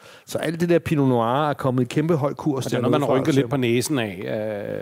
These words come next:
Speaker 2: øh.
Speaker 1: Jamen, det var sådan,
Speaker 2: Altså,
Speaker 1: de
Speaker 2: jeg har,
Speaker 1: opfattede
Speaker 2: du har
Speaker 1: det.
Speaker 2: engang skrevet en artikel, hvor du fortæller om sådan en besøg, hvor du besø-, besøger en eller anden vinkanon, og I, I skal køre derned igennem. Han vil, han vil nødigt derned. <laughs> En eller anden fyr, der sådan, du ved, næsten bliver fysisk dårlig af at skulle køre rundt i Aube for ti år
Speaker 1: <laughs>
Speaker 2: siden eller sådan noget.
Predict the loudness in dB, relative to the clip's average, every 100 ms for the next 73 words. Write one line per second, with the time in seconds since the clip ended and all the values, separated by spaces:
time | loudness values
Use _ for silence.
0 | -8 -10 -12 -4 0 2 4 4 4 2
1 | 2 4 4 4 4 4 4 2 0 -2
2 | -4 0 0 0 0 0 2 2 0 -2
3 | -2 -2 -2 -4 -4 -4 0 0 0 -4
4 | -6 -10 -12 -10 -4 -2 0 0 0 0
5 | 0 0 -2 -4 -6 -6 -10 -10 -6 -2
6 | 0 2 2 0 -2 -2 -2 -2 -4 -4
7 | -4 -2 -2 2 2 2 0 0 -2 -4
8 | -18 -20 -14 -4 -4 0 2 2 0 -2
9 | -2 2 4 4 0 -2 2 2 4 2
10 | 0 2 0 0 -2 -2 -2 0 0 4
11 | 4 2 0 -4 -4 -2 -2 0 2 2
12 | 0 -6 -14 -10 -4 -2 2 4 4 4
13 | 4 4 4 2 2 -2 0 -2